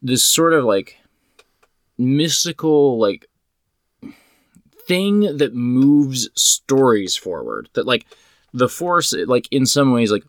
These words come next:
wants stories to happen.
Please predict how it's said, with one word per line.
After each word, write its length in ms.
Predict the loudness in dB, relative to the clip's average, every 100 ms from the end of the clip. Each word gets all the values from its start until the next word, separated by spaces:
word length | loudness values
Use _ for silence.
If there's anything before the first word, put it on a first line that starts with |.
| _
wants 580 | -12 -6 -2 -2 -4 -8 -8
stories 680 | -8 -4 0 2 0 -4 -10
to 160 | -10
happen. 560 | -10 -10 -10 -14 -16